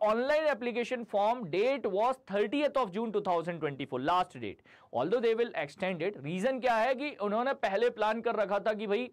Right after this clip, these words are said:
इंटरव्यूज कंप्लीट हो जाएंगे जून तक, but नहीं हुए हैं, एक्सटेंड हो गए, जुलाई निकल गया, अगस्त में इंटरव्यूज हैं आपके। तो, तो वो ऑनलाइन एप्लीकेशन फॉर्म definitely आपको रीप्रिंट करने का ऑप्शन मिलेगा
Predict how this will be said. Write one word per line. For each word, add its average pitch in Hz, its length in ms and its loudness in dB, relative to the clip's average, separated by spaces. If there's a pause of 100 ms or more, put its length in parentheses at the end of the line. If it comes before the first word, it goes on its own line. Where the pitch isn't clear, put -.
(400)
इंटरव्यूज 233 440 0
कंप्लीट 220 440 0
हो 185 80 4
जाएंगे 135 380 -2
जून 185 280 -2
तक, 120 200 -4
but 147 160 -6
नहीं 196 260 0
हुए 240 200 2
हैं, 240 160 -2
एक्सटेंड 226 400 -4
हो 214 80 4
गए, 226 160 0
जुलाई 170 320 2
निकल 214 220 0
गया, 214 220 2
अगस्त 190 280 0
में 220 100 -2
इंटरव्यूज 208 460 -2
हैं 214 100 2
आपके। 202 260 -2
तो, 202 180 -6 (420)
तो 269 60 2
वो 311 180 2 (280)
ऑनलाइन 294 320 2
एप्लीकेशन 269 500 0 (100)
फॉर्म 262 240 2 (240)
definitely 247 540 0
आपको 269 240 2
रीप्रिंट 247 560 0
करने 214 260 0
का 226 80 2
ऑप्शन 208 320 0
मिलेगा 190 340 2